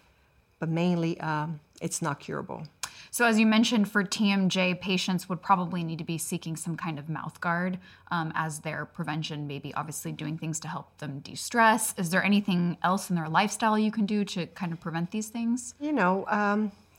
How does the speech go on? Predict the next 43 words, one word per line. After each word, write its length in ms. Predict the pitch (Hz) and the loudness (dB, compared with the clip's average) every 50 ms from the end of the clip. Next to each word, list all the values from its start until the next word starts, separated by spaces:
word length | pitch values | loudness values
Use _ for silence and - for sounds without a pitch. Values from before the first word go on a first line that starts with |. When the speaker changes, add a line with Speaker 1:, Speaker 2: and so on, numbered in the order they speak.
| _ _ _ _ _ - | _ _ _ _ _ -4
Speaker 1:
if 160 | 220 - - | -2 0 0
you 80 | 247 226 | 2 4
really 260 | 226 269 294 285 269 | 4 6 6 6 6
have 240 | 240 240 226 202 196 | 8 8 8 8 8
a 160 | 196 170 - - - | 2 2 0 -2 -6
severe 640 | - - - - 196 156 - 190 190 202 208 220 233 | -4 -2 2 2 2 2 4 4 4 6 6 4 4
T 240 | 233 - - - 214 | 2 -2 -4 0 0
M 120 | 214 214 | 2 2
J, 400 | 196 190 175 170 175 185 196 - - _ - | 2 2 2 2 2 -2 -2 -6 -12 _ -10
some 280 | - - - - 196 185 | -6 -4 -2 0 -2 0
people, 440 | 190 202 190 185 - 190 185 180 - | 0 0 -2 0 0 0 0 0 0
um, 400 | - 175 170 165 165 170 170 170 - _ - - - - | -2 0 0 0 0 -2 -4 -6 -8 _ -20 -16 -8 -6
do 220 | 175 165 202 190 | -2 4 4 4
Botox 720 | 160 190 175 160 165 - - - - - - - - - - | 6 6 2 2 2 -4 -6 -6 -6 -6 -8 -14 -14 -12 -12
in 60 | - | -12
your 80 | - | -12
jaw 220 | - - - - - _ _ _ _ _ - 185 | -10 -10 -10 -10 -12 _ _ _ _ _ -8 -8
Speaker 2:
Okay. 300 | 180 - 175 135 143 190 | -6 -6 -6 -8 -6 -4
Speaker 1:
to 160 | - - 180 | 0 2 2
alleviate 500 | 165 165 170 151 147 160 151 160 - - | 2 4 2 0 0 -2 -4 -4 -6 -8
the 80 | - - | -12 -18
pain, 360 | - - - - - - 143 _ _ | -12 -10 -10 -10 -10 -14 -16 _ _
but 100 | - 196 | 2 2
it's 180 | 190 196 185 175 | 2 4 2 0
Speaker 2:
Mm-hmm. 60 | 175 | -2
Speaker 1:
temporary. 600 | - 190 165 151 - - - - - - 143 143 _ _ - - | -2 -2 -4 -2 -4 -6 -6 -6 -8 -10 -12 -14 _ _ -14 -14
Speaker 2:
Okay. 140 | 175 - - | -12 -10 -4
Speaker 1:
It 20 | |
can 140 | - 185 170 | -2 -2 0
last 320 | 160 151 139 135 - - | 2 0 0 -2 -4 -6
maybe 220 | 160 151 143 147 147 | -4 -4 -4 -4 -6
three, 260 | - - - 170 160 | -8 -4 -4 -4 -2
four 200 | - - - - | 0 -2 -2 0
months, 460 | 156 156 - - - - - - - _ - - - - _ - | 0 -2 -4 -4 -6 -8 -8 -8 -10 _ -20 -20 -20 -20 _ -4
but 120 | - 160 147 | -2 0 2
that's 300 | 180 175 175 - - - | 2 0 0 -2 -4 -4
a, 120 | 170 175 - | -6 -4 0
another 320 | - 175 175 175 165 175 170 | 2 2 4 4 2 0 -4
treatment 460 | - - - 196 185 175 165 156 143 | -4 -2 0 0 0 2 0 0 0
that 160 | 160 156 - | -2 -2 -4
it's 160 | 143 - - | -6 -10 -10
been 200 | - 160 156 156 | -6 -6 -4 -4
done 300 | 147 - - - - 160 | -4 -6 -8 -8 -10 -12